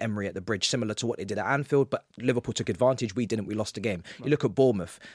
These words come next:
very high line. Fulham, very open, very exposed. Burnley, they've been doing that this season with Kompany, again, very exposed. We've won some of those games. We've lost some of those games. But I think Tottenham with Postecoglou, I, I always question, would he have done that against Manchester City? Maybe he's really stubborn. Maybe he's another,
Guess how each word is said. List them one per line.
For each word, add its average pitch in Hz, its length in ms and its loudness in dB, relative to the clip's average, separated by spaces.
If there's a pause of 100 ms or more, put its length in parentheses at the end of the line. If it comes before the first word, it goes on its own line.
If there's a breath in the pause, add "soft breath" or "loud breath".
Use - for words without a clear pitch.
(120 loud breath)
very 131 260 2
high 113 200 2
line. 92 240 2
Fulham, 98 420 0
very 139 320 2
open, 117 320 0
very 117 160 4
exposed. 95 420 -2
Burnley, 107 360 2
they've 110 140 0
been 107 160 -4
doing 104 200 0
that 98 100 0
this - 140 -4
season 101 240 -2
with 98 80 -4
Kompany, 127 420 -4
again, 104 300 -2
very 95 160 0
exposed. - 360 -2 (380 loud breath)
We've 127 160 2
won 135 160 6
some 131 160 0
of 120 60 4
those 113 160 2
games. 107 260 2
We've 110 140 -2
lost 139 160 2
some 101 100 0
of 92 60 0
those 92 160 -2
games. 87 260 -4
But 113 80 2
I 110 80 2
think 143 220 0
Tottenham 98 500 -2 (200 soft breath)
with 120 120 -4
Postecoglou, 110 720 0 (300 soft breath)
I, 139 240 2
I 139 100 6
always 151 240 6
question, 127 360 -2
would 131 100 4
he 139 60 4
have 110 120 0
done 123 200 4
that - 120 0
against 110 300 -2
Manchester 117 280 -4
City? 175 300 -2
Maybe 156 260 2
he's 135 160 0
really 127 200 2
stubborn. 120 400 2
Maybe 117 200 0
he's 110 140 0
another, 107 260 -2